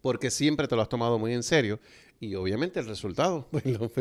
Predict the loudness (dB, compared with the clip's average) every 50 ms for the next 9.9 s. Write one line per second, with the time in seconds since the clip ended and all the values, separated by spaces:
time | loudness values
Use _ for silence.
0 | 2 2 2 0 0 0 0 2 4 4 4 4 4 4 4 6 6 6 4 4
1 | 4 4 4 6 4 4 2 4 4 4 4 4 4 4 6 4 4 4 4 4
2 | 4 2 2 -4 -12 -16 -16 -16 -18 -20 _ -2 4 6 6 8 8 8 6 6
3 | 6 6 4 4 6 6 8 8 8 6 6 6 4 2 2 -4 -6 -2 0 0
4 | 0 0 2 2 2 0 0 -4 -12 _ _ _ -20 -20 -20 -20 _ _ _ -4
5 | 0 2 2 2 2 2 2 4 4 2 0 -2 -4 -4 -4 -2 2 2 2 2
6 | 2 0 0 2 2 2 2 0 -4 -4 -2 0 0 0 0 0 0 0 0 0
7 | 0 0 -2 -2 -2 0 0 -2 -2 -2 -4 -2 0 0 0 0 -2 -6 -12 _
8 | _ _ _ _ _ _ _ _ -20 -20 -20 _ _ _ _ _ _ _ _ _
9 | _ -6 -4 -4 -4 -4 -6 -6 -4 -2 0 0 0 0 -2 -4 -4